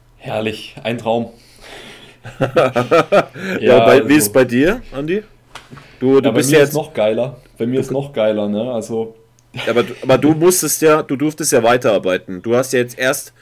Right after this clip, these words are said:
Speaker 2: zu,
Speaker 1: Ja, also
Speaker 2: seit der
Speaker 1: erst
Speaker 2: Full Lockdown.
Speaker 1: Ja, also quasi erst zum sechzehnten Dezember hin,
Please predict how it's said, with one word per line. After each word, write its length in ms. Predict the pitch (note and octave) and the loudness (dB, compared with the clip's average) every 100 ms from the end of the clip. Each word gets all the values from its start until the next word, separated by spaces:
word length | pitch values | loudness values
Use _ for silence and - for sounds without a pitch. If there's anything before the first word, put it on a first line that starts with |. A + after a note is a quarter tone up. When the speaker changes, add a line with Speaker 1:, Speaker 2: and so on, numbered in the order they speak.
| _ _ | _ _
Speaker 2:
zu, 160 | - C#3+ | -2 2
Speaker 1:
Ja, 160 | D3 | 4
also 160 | D3 B2+ | 4 4
Speaker 2:
seit 240 | B2 B2+ | 4 4
der 80 | B2+ | 4
Speaker 1:
erst 120 | B2+ | 4
Speaker 2:
Full 120 | C#3 A#2+ | 4 4
Lockdown. 440 | G#2 - F2+ F2+ - _ _ _ _ _ _ _ _ _ | 2 2 -2 -2 -8 _ _ _ _ _ _ _ _ _
Speaker 1:
Ja, 340 | E2+ G2 A2+ A#2+ | -14 -6 0 0
also 200 | A#2 A#2 | -2 -6
quasi 440 | - A2 B2 A#2+ | -4 -2 -2 -4
erst 600 | B2 G#2 B2+ - - - - _ _ _ | -4 -2 -2 -6 -20 -20 -20 _ _ _
zum 640 | - B2 A#2+ A#2 A#2 G#2+ | -10 -6 -4 -4 -4 -6
sechzehnten 880 | G#2 A2 C#3 - A#2 G#2+ G2+ G#2+ G#2+ | -6 -6 -6 -8 -6 -4 -6 -6 -6
Dezember 520 | G2+ G2+ G#2+ A2+ A2 | -6 -8 -6 -4 -4
hin, 380 | G#2+ G#2+ A2+ A#2+ | -4 -8 -8 -12